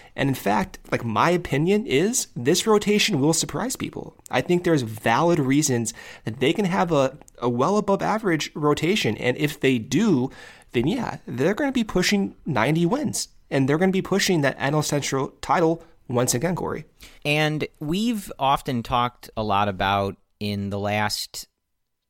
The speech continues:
Speaker 2: six years that you and I have been doing this, that each season is, of course, very different. The, the first season, Brendan and I actually met each other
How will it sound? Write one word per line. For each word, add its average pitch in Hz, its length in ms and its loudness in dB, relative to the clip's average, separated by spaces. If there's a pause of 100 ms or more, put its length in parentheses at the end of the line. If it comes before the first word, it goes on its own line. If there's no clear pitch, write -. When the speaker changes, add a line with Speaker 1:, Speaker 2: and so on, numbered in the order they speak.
(100)
Speaker 2:
six - 380 -4
years 110 460 -2
that 104 160 -6
you 104 160 -2
and 95 100 -2
I 92 280 -4
have 92 560 -8
been 95 280 -4
doing 113 380 0
this, 90 360 -6 (440)
that 117 340 2
each 202 300 -4
season 131 500 0
is, 101 320 -2
of 101 160 -6
course, 95 540 -6
very 92 260 -4
different. 113 520 -4
The, 101 300 -4
the 95 120 -6
first - 380 0
season, 110 420 -2
Brendan 113 340 0
and 107 100 0
I 98 200 0
actually 98 400 -6
met 92 320 -2
each 95 240 -8
other 85 400 -8